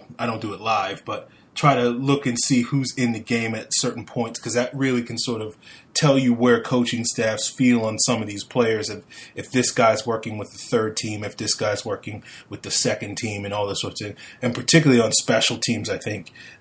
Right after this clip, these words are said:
it, seeing guys out there with that first special teams unit, you know, the quote unquote starters,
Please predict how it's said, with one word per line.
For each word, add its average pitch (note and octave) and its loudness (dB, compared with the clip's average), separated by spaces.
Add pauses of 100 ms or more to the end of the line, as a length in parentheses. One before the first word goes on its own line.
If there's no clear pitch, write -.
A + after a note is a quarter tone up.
(180)
it, B2+ -2
seeing C#3 10
guys A#2 8
out A2 2
there A2+ 2
with G#2 -4
that A2 0
first A2+ 2
special G#2+ 2
teams G2+ -4
unit, F#2+ -8
you A2 -6
know, F#2+ -4
the F2+ -12
quote G#2+ -4
unquote F#2 -8
starters, F#2+ -2